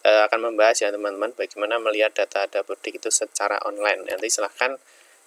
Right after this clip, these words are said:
eh, di searching aja, dicari aja ya di channel kita, itu sudah kita berikan informasi atau sudah kita upload videonya, bagaimana cara melihat data Dapodik secara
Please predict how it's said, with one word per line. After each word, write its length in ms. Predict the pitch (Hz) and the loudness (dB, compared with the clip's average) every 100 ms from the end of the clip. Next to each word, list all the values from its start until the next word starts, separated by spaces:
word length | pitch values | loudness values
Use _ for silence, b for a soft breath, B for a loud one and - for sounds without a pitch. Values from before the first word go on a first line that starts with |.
| - | 2
eh, 180 | 104 101 | 4 4
di 400 | - 107 101 101 | 0 -2 0 2
searching 560 | 101 113 - - 120 110 | 2 2 2 2 2 0
aja, 320 | - 127 165 | 2 2 2
dicari 400 | - - 104 104 | 0 0 2 2
aja 240 | 107 123 | 2 4
ya 80 | 117 120 | 4 2
di 480 | - 98 95 98 - - | -2 -2 0 -2 -4 0
channel 320 | 104 107 104 | 2 2 0
kita, 400 | 98 - 123 139 | -2 -2 0 0
itu 80 | 131 | -4
sudah 320 | - - - - | -2 -2 -2 -10
kita 480 | - 104 101 101 | -8 -2 0 0
berikan 400 | - 104 95 104 | -2 -6 -2 0
informasi 640 | 104 - 101 95 - 127 160 - - - - - | 0 -2 -2 -2 0 2 2 0 -18 -20 -12 -8
atau 160 | 104 117 | -2 0
sudah 320 | 123 - 110 | 2 2 0
kita 400 | - - 107 101 | -2 -8 -4 -4
upload 240 | 104 131 - | 2 0 0
videonya, 480 | 113 101 101 117 160 B B B B B | -10 -6 -4 -2 -2 B B B B B
bagaimana 380 | 120 107 139 143 | -4 2 4 4
cara 180 | 143 | 2
melihat 320 | 143 135 131 131 | 2 4 2 4
data 400 | 107 123 123 110 | 2 4 4 2
Dapodik 320 | 110 - - | 0 -2 0
secara 800 | - 117 - - 104 104 107 | 4 4 2 -2 0 0 0